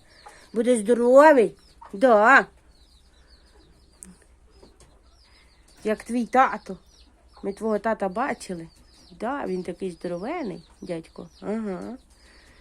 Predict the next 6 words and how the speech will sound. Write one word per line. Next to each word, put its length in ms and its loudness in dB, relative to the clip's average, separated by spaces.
Так, 380 -20
хочу 260 -20
приблизити. 720 -12
Вроді 340 -12
все 220 -18
добре. 460 -14